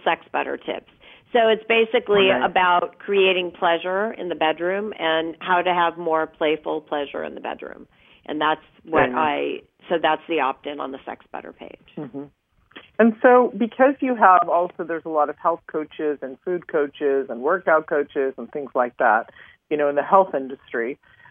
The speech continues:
Speaker 2: will you share a little bit about, um, your body reset type of opt-ins that you have? Because there's a lot of different ones that you utilize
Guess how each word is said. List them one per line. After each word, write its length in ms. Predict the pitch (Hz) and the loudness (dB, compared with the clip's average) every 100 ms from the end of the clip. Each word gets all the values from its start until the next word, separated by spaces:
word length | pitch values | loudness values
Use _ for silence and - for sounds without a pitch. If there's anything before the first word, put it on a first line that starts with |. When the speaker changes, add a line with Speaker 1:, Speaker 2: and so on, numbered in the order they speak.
| - | -10
Speaker 2:
will 160 | 180 220 | -2 2
you 140 | 240 240 | 2 2
share 160 | 233 226 | 4 6
a 60 | |
little 260 | 214 208 208 | 6 2 0
bit 200 | 185 165 | 0 -2
about, 460 | 160 156 151 151 - - | 2 6 6 6 0 -8
um, 460 | 151 147 143 147 - - | -6 -4 -6 -10 -20 -12
your 120 | 165 | -8
body 360 | 151 160 156 160 | -2 0 0 -4
reset 680 | 220 311 - 156 135 - _ _ - | -8 -8 -6 -4 -4 -6 _ _ -10
type 200 | 165 - | -10 -10
of 120 | - - | -12 -4
opt-ins 500 | 139 - 165 147 131 - | -4 -4 -10 -12 -12 -12
that 160 | 147 | -10
you 140 | 139 135 | -10 -6
have? 320 | - 104 101 _ | 0 0 0 _
Because 280 | 165 - 160 | -10 -8 -4
there's 180 | 196 185 | -2 0
a 40 | |
lot 320 | 170 160 156 151 | 0 6 6 4
of 140 | 147 | -2
different 320 | 160 151 - | -8 -8 -10
ones 280 | 147 139 127 - | -12 -12 -12 -12
that 120 | - | -10
you 140 | 135 | -10
utilize 600 | 139 139 139 123 104 104 | -8 -8 -6 -4 -4 -6